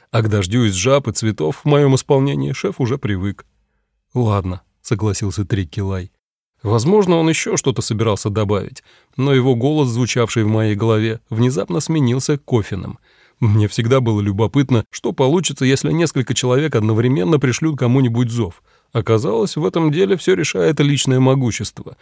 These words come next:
У кого больше силы, того и услышат, а остальным придётся подождать. По крайней мере, голос сэра Кофа Йоха, одного из самых могущественных колдунов в Соединённом Королевстве, зазвучал в моей голове так громко,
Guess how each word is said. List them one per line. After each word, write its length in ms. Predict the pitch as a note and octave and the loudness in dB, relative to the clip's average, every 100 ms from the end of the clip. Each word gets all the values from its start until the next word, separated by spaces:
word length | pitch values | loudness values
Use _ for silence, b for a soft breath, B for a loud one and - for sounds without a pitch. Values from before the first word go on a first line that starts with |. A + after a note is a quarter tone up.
| b b | b b
У 100 | F#3+ | -4
кого 280 | E3+ C#3 C3 | 2 4 4
больше 360 | A#2+ A2+ G2+ G#2+ | 4 0 0 -4
силы, 380 | - D3 G3 F#3+ _ - | 0 0 0 -4 _ -6
того 300 | G#2 G#2+ B2 | -2 0 0
и 40 | |
услышат, 640 | A2+ G2+ A2+ G2+ - - _ - | 0 -2 -2 -4 -6 -14 _ -10
а 120 | C3 | -6
остальным 540 | - - B2+ G#2 A2 B2 | -2 2 4 4 0 0
придётся 420 | D#3+ A2 F#2 A2+ | -2 -2 -2 -2
подождать. 640 | B2 A#2 G2+ F#2 E2+ - _ b b b b b - | 2 2 0 -4 -12 -16 _ b b b b b -8
По 140 | A2 | -2
крайней 340 | A2+ A2 G#2+ | 0 2 4
мере, 380 | G#2 A#2 B2+ A#2 | 4 4 4 2
голос 340 | A2 C3 B2+ - | 2 2 2 0
сэра 300 | C3+ A#2 G#2+ | 0 0 0
Кофа 280 | A#2 - | -4 -2
Йоха, 400 | C#3+ F3 E3+ D#3+ - | -2 -2 0 -2 -2
одного 440 | A#2 G#2+ G#2+ A2 A2+ | 0 2 2 2 0
из 80 | |
самых 320 | - G3 F3+ D#3 | 0 0 0 2
могущественных 760 | D3+ C#3 C#3+ B2+ - A#2 A2+ | 2 2 0 -2 -2 0 0
колдунов 480 | A#2 A2+ A#2 B2 - | 0 2 4 2 0
в 40 | |
Соединённом 580 | - G#2+ A2+ A2 G#2 F#2+ | -2 2 2 2 2 0
Королевстве, 600 | A#2 B2+ D#3 D#3+ - D3+ b b b | -2 -2 0 -2 0 -2 b b b
зазвучал 520 | B2+ C3+ C3 D3 G#3 E3 | 0 2 2 0 0 0
в 60 | |
моей 240 | D3 D#3 C#3+ | 2 2 2
голове 340 | C3+ C#3 C3+ | 2 4 2
так 260 | - G2+ B2 | 0 -2 0
громко, 500 | A#2 B2+ G2+ - | 2 2 2 -4